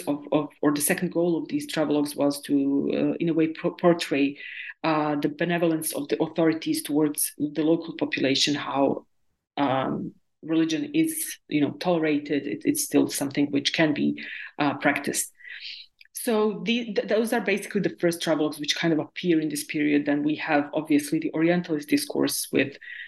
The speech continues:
um, with Zuko Jumhur, who, who, um, goes on a Hajj, but then, you know, writes, um, highly charged, very Orientalist descriptions of, of, uh, Me-, Mecca and Medina, and basically gets also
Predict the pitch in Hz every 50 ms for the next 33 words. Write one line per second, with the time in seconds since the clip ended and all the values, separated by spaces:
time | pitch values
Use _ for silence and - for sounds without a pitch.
0 | - - _ _ - 175 170 165 165 165 160 160 160 156 156 156 143 160 165 147
1 | 147 147 185 196 190 190 180 - 175 170 160 156 - 170 160 156 160 - - -
2 | 139 143 147 143 - - - _ - 139 135 135 139 147 - - - 151 151 147
3 | 147 143 143 - - - - - 170 185 208 202 214 208 190 175 175 - 175 165
4 | 160 165 - - 156 143 - 151 147 143 143 143 151 156 147 143 139 143 - 151
5 | 143 139 - - - - - - - - - - - - _ _ _ - 165 156
6 | 156 147 151 151 - - - - _ - - - - - - 196 196 196 190 180
7 | 175 170 170 165 165 - - - - - 165 156 156 151 147 - - - - 143
8 | 165 165 160 156 156 165 160 156 - 170 165 160 156 156 156 - 160 156 151 147
9 | - - - - - - - - - - 220 214 - - 170 151 - - - 294
10 | - - 143 143 - - - _ - - 147 147 147 147 151 151 151 147 - -
11 | 170 165 156 - - 170 147 135 131 135 151 160 185 214 233 233 - - - -
12 | - - - - - - - _ _ - 208 196 190 196 196 190 190 190 - -
13 | _ _ _ _ _ _ - - 214 208 214 214 - 220 - 220 185 170 196 190
14 | 190 - - 180 180 - 208 - -